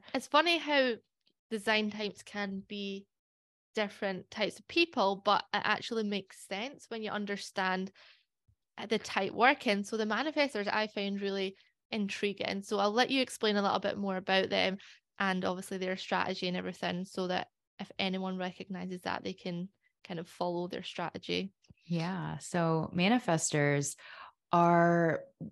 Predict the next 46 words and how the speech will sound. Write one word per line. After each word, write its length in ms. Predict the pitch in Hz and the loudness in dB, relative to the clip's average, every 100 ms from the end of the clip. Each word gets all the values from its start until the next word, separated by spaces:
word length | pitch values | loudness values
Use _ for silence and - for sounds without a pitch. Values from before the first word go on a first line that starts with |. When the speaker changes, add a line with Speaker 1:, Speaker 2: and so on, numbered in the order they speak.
| _ - | _ -2
Speaker 2:
well, 240 | 175 156 | 0 0
first 200 | - 202 | -2 0
of 60 | 170 | 2
all, 60 | |
manifestors 540 | 156 151 165 156 160 147 | 2 2 0 0 0 0
make 180 | 143 | 0
up 180 | 139 135 | 0 0
around 240 | 139 135 135 | 0 0 0
nine 160 | 123 | -2
percent 440 | - 147 131 139 - | -2 -4 -2 -4 -4
of 100 | 165 | -6
the 60 | 147 | -6
population, 800 | 139 139 139 143 - 147 147 - | -8 -6 -2 -2 0 0 0 -2
and 240 | 151 151 147 | -4 -2 0
they 420 | 156 160 175 175 | 2 2 2 -2
are 460 | - 147 143 143 143 | -4 -2 -2 -2 -6
the 240 | 135 139 - | -4 -4 -2
initiators 1000 | 147 131 135 - 135 131 - - - - - _ - | -2 -2 -2 -2 -2 0 -2 -4 -6 -8 -14 _ 0
of 240 | 147 135 123 | 2 2 -2
the 60 | |
group. 260 | 147 - 156 - | -6 -6 -10 0
These 340 | 170 165 160 | 4 6 4
are 180 | - 156 | 2 0
the 100 | 151 | 0
ones 420 | 151 147 151 147 | -2 -2 -2 -4
that, 300 | - 143 147 - - - | -2 -2 -2 -12 -20 -6
you 80 | 160 | -2
know, 100 | 147 | 0
don't 240 | 156 208 190 | 2 0 0
have 200 | 226 - | -4 -2
to 100 | 160 | -2
wait 280 | 127 - _ _ _ | -2 -4 _ _ _
for 140 | 151 147 | -4 -2
a 40 | |
response. 400 | 143 - - - | -6 -8 -10 -6
They 60 | 165 | -2
don't 120 | 190 | 0
have 120 | 180 | -2
to 60 | 151 | -2
wait 220 | 147 - | -4 -4
for 140 | - 139 | 0 0
an 80 | |
invitation. 540 | 131 131 127 120 - - | 0 -6 -8 -12 -10 -2
They 320 | 156 160 156 - | 0 0 -2 -6
have 300 | 151 151 139 | -4 -4 0
that 300 | 143 139 | 0 0